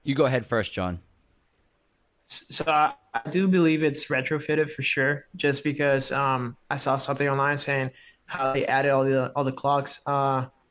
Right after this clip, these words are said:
Speaker 2: in the earlier seasons with Vecna. I think the writing's terrific. I mean, they, they found a way to put Vecna and make him, you know, relevant to the whole plot.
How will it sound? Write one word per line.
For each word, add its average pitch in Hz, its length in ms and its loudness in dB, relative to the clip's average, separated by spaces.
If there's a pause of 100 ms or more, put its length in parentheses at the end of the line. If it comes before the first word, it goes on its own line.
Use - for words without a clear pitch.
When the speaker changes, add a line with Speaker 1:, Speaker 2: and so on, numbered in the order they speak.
Speaker 2:
in 147 140 0
the 139 180 2
earlier 143 360 2
seasons 143 480 -2
with 143 220 2
Vecna. 135 420 0 (280)
I 147 80 -2
think 190 120 2
the 175 120 4
writing's 147 420 2
terrific. 160 640 -2
I 131 80 -2
mean, 139 240 0
they, 127 160 0
they 127 140 0
found 131 260 0
a 131 40 2
way 123 220 2
to 131 160 -6
put 127 240 0
Vecna 123 460 -2
and 123 140 -2
make 123 200 -2
him, 120 260 -4 (380)
you 135 80 -2
know, 123 100 2
relevant 131 540 2
to 123 320 -2 (140)
the 135 100 0
whole 123 380 -2
plot. 120 360 0